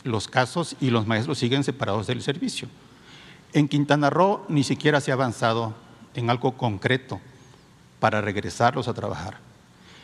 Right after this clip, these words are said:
En Tabasco hay algún grupo reducido, eh, el maestro, por ejemplo, Eustaquio N, eh, tiene por escrito que fue separado por la ley docente del sexenio pasado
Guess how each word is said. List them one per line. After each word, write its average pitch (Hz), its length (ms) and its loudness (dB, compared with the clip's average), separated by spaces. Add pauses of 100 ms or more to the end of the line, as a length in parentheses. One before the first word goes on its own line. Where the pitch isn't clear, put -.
(280)
En 120 160 4
Tabasco 151 680 2 (400)
hay 127 280 4
algún 139 440 2
grupo 165 300 4
reducido, 127 680 0 (840)
eh, 104 400 2
el 104 100 0
maestro, 110 380 2
por 110 100 0
ejemplo, 117 300 0
Eustaquio 110 640 -2 (400)
N, 143 400 2 (880)
eh, 110 600 2 (340)
tiene 139 200 4
por 135 160 2
escrito 165 600 0
que 123 100 0
fue 139 140 0
separado 123 500 0
por 104 480 -4 (240)
la 113 140 0
ley 117 160 2
docente 123 440 0
del 107 140 -4
sexenio 127 320 -8
pasado 131 480 -2